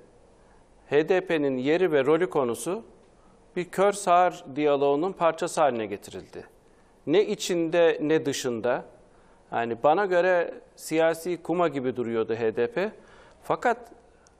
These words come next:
kendi iç anketlerinde H D P'siz sonuç alınamayacağına ilişkin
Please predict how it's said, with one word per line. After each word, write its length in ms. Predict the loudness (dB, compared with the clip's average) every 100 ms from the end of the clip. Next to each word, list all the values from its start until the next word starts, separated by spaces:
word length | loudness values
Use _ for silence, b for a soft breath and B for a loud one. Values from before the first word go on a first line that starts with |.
| _ _ -8
kendi 340 | -4 -2 -2
iç 320 | -6 -6 -2 0
anketlerinde 880 | 0 0 -4 -2 -2 -2 -4 -4 -6 b b b b 0
H 180 | 0
D 180 | 2 -2
P'siz 680 | -2 -4 -2 -4 -4 -10 -16 -20 _ _ _ _ _ _ -20
sonuç 440 | -10 -2 0 2 0
alınamayacağına 880 | 0 2 2 2 0 0 0 0
ilişkin 580 | -2 -4 -6 -6 -4 -6